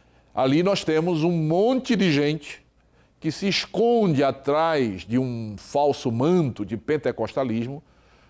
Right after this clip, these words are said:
para tirar proveito dos incautos. Sim, pessoas que nada têm de pentecostal, apenas simulam,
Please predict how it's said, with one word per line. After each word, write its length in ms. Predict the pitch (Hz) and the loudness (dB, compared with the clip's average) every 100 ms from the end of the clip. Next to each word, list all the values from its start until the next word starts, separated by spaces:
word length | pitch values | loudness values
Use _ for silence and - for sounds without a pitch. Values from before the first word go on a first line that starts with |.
| _ | _
para 300 | - 127 131 | 0 2 0
tirar 960 | 131 - 156 165 139 143 151 - - - _ _ _ _ | -2 -2 2 2 2 0 -2 -6 -16 -20 _ _ _ _
proveito 920 | 170 160 101 120 151 156 - 156 156 104 | 0 2 0 2 2 2 2 2 2 0
dos 260 | 110 131 | 0 0
incautos. 720 | 120 107 151 160 120 - 73 - - _ _ _ - | 0 -2 0 2 0 -6 -18 -20 -20 _ _ _ -6
Sim, 320 | 123 139 92 - - _ _ _ | -2 0 -4 -12 -20 _ _ _
pessoas 460 | 123 104 143 147 | -4 0 -2 -2
que 100 | - | -4
nada 480 | 139 139 165 214 190 | -4 0 0 2 0
têm 480 | 180 139 131 147 156 _ _ | -2 -2 -2 -4 -10 _ _
de 140 | 120 | -6
pentecostal, 960 | 135 147 - 151 147 - - 85 69 _ _ _ _ | -2 -2 -2 -2 -4 -4 -4 -4 -6 _ _ _ _
apenas 800 | 101 - 117 143 160 123 - - _ | -4 0 0 0 -2 -4 -12 -20 _
simulam, 680 | - 233 190 240 165 107 | -2 2 4 4 4 0